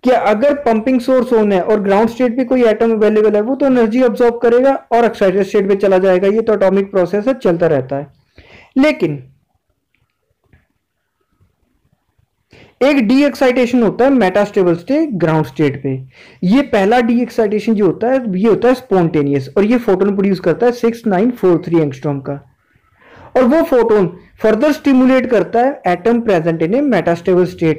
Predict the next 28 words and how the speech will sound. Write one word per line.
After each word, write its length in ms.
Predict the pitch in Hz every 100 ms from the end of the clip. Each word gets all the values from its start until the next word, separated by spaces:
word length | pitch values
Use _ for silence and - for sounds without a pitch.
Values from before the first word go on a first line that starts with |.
| -
पे, 180 | 160 160 - _ - - _ _ _ _ -
so 240 | - 277
that 280 | 254 214 247 262 - - -
कि 80 | 262
वो 260 | 202 277
return 540 | 262 202 - 196 233 233
करे 280 | 226 214
ground 320 | 214 170 156 147
state 320 | - 160 151
के 140 | 160
लिए 220 | 156 180 269 - - _ _ _ _ _ _ - - - - - - - - 220
और 80 | 226
emit 260 | 226 269
करें 320 | - 202 214 - - - - - -
फो-, 300 | 202 180 -
coherent 400 | 226 196 180 175
photon 640 | 175 - 175 151 143 139 147 _ _ _ _ _ 233
of 100 | 202
six 200 | - 247
nine 340 | - 202 220
four 220 | 240 185 165
three 260 | - 180
angstrom 440 | 165 143 - 143 131
का। 340 | 139 139 _ _ _ _ _ - - -
इस 220 | 294 -
तरह 200 | 240 208
से 200 | 180 247
हमारा 640 | 214 185 170 160 190 240